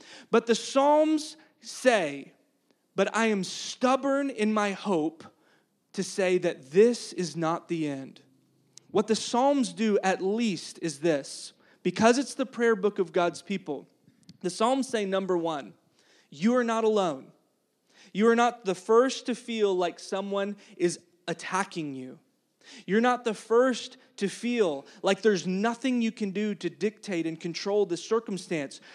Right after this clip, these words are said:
So you lob it all up to God to say, "Help me, help me, help me." Did you notice how many times David asked God for something? And did you notice how many times toward the end of the psalm, because these psalms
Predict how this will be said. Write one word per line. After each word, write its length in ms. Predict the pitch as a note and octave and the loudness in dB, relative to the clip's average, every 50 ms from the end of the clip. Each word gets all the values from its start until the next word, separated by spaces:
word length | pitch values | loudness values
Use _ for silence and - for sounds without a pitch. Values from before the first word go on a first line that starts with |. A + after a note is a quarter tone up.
| - - | -20 -10
So 160 | - - A3 | -2 2 2
you 220 | G3+ E3+ F#3 G3 F#3 | 2 2 0 -2 -2
lob 400 | F3 F3 F#3+ G3 A3 A#3+ A#3+ A3+ | -2 0 2 2 2 2 4 2
it 180 | A3+ A3+ A#3 - | 2 2 0 0
all 380 | - G#3 A3+ A#3+ B3 B3 B3 A#3+ | 2 4 4 6 4 4 4 2
up 200 | A#3 - - - | 2 0 0 -4
to 100 | A3+ G3+ | -8 -4
God 340 | E3+ G#3 G#3 G#3 G3 F#3 | 0 0 2 2 2 0
to 80 | E3 F3+ | -2 -6
say, 220 | - - G3 E3+ | -6 -4 -4 -4
"Help 260 | D3+ - - G#3+ A3 A3 | -4 -4 -4 -4 -2 -2
me, 120 | A3 G#3 | -2 -4
help 180 | F#3+ G#3 G3+ G3+ | -2 -2 -2 -2
me, 140 | G3+ G3 | -2 -2
help 220 | F3+ F#3+ F#3+ F#3 F#3 | 0 0 -2 -2 -2
me." 140 | E3 C#3 B2+ - - - - - - A3 - | -4 -6 -8 -8 -16 -20 -20 -20 -14 -6 -2
Did 160 | F#3+ G3 D3+ | -2 -2 0
you 140 | F#3+ A3+ A3 | 0 0 0
notice 480 | G#3+ G#3+ A3+ B3 C4+ C#4 C#4 B3+ - | 2 4 6 6 6 4 2 -4 -8
how 160 | - A#3+ B3 | -8 -6 -4
many 260 | A#3+ A#3 A#3+ A#3+ A#3 A3+ | -4 -2 -2 -4 -4 -6
times 800 | A3+ - - G#3+ G#3 G3+ F#3 F3 E3+ E3 E3 E3 E3 - - - _ _ _ _ _ - C#3+ C3+ | -8 -10 -8 -6 -4 -4 -2 -4 -4 -6 -6 -8 -10 -12 -16 -20 _ _ _ _ _ -18 -4 0
David 640 | - G3 G#3+ A3+ G#3+ G3 G#3 G3 F3+ E3 E3+ E3 - _ _ _ _ _ - | 2 4 4 4 2 2 2 2 2 0 -4 -8 -16 _ _ _ _ _ -2
asked 720 | F3+ F#3 F#3+ G3+ F#3 E3 - - - - - - - - _ _ - D3+ C#3 | 2 2 2 2 0 -2 -6 -10 -16 -18 -18 -20 -20 -20 _ _ -20 -12 -4
God 600 | C3+ G3 F#3 F#3+ F#3 E3+ D#3 D3 C#3 B2+ C3+ B2+ _ _ _ _ | 0 2 2 2 2 0 0 -2 -4 -6 -10 -14 _ _ _ _
for 240 | _ _ - E3+ | _ _ -8 -6
something? 680 | D#3 - - - F3 F3+ E3+ D#3 - - C#3 C3+ - D3+ _ _ _ _ _ _ _ _ _ _ _ _ _ _ _ _ _ _ _ _ _ | -6 -6 -6 -6 -6 -6 -6 -8 -12 -14 -14 -14 -16 -20 _ _ _ _ _ _ _ _ _ _ _ _ _ _ _ _ _ _ _ _ _
And 140 | - F3+ F#3 | -4 -2 0
did 160 | G3+ G3 - | 0 0 0
you 80 | G3 | 0
notice 480 | A3+ G#3 G#3+ A3 B3 C4+ C4 C4+ A3+ - | 2 4 4 6 6 4 4 2 -4 -6
how 140 | - A3+ A3 | -4 -4 -2
many 220 | A3 A3 G#3+ G#3 | 0 0 -2 -2
times 420 | G3+ - G3 G3+ G#3 G#3 G3+ F#3 - | -4 -6 -6 -6 -4 -4 -6 -6 -6
toward 240 | - G#3 F#3+ E3+ | -4 -4 -2 -2
the 160 | F3 F#3 - - | -4 -6 -8 -4
end 280 | - G#3 A#3 B3 B3+ A#3 | -2 -2 0 0 -2 -2
of 120 | A#3 E3+ | -4 -4
the 80 | D#3 E3+ | -6 -8
psalm, 400 | E3 - - F3+ E3 D#3+ E3 F3 | -6 -6 -6 -4 -2 -2 -2 -4
because 300 | E3+ F#3 F3+ - G3 E3+ | -6 -8 -6 -6 -6 -6
these 180 | - G3 F#3 - | -6 -6 -8 -6
psalms 420 | - - G3+ F#3+ F#3+ F#3+ F3+ - | -4 -2 -2 0 0 -2 -4 -6